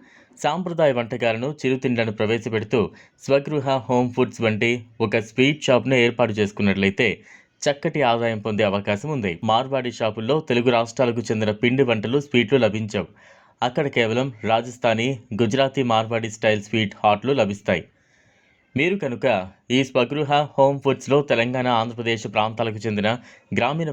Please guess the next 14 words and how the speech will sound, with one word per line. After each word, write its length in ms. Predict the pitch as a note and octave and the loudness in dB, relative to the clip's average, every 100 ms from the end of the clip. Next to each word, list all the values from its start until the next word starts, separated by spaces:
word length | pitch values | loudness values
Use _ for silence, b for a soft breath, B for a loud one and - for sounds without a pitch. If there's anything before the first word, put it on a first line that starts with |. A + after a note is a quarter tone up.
| C3 | -2
ప్రాంతాల్లో 500 | A#2+ B2 B2 A#2 A2 A2 | -2 0 -2 0 0 0
తయారు 200 | G#2 G#2 | 0 0
చేసే 220 | A2 G#2 G#2+ - | -6 -2 -4 -2
చిరుతిండ్లను, 540 | C3 D3+ D3 B2 A#2 D3+ b b _ | -4 -2 -2 0 0 -2 b b _
సాంప్రదాయ 540 | C#3 D#3 D#3+ D3 C#3 A2+ | 0 0 -4 -2 0 0
వంటకాలను 540 | A2+ A2 A2+ G#2+ A#2 C#3 - A2 | -4 -2 0 0 -2 -6 -2 0
అందుబాటులో 460 | C3 C3+ B2 B2 A2+ | 2 4 2 0 -4
ఉంచినట్లయితే 580 | G#2 G#2+ G2+ G2 G2 A2 F2 b b _ | -4 -6 -2 -2 2 0 0 b b _
పెద్ద 180 | C3 C3 D#3+ | -4 -2 -4
ఎత్తున 180 | D3+ B2 A2+ | -2 -4 0
కస్టమర్లు 460 | A2+ - A#2+ A2 C3 C#3+ | -2 0 0 2 2 2
కొనుగోలు 320 | A#2+ B2 B2 A#2 | 0 2 2 0
చేసే 180 | A2 C#3 | 0 0
అవకాశం 340 | A2+ A#2 A2 | 2 0 0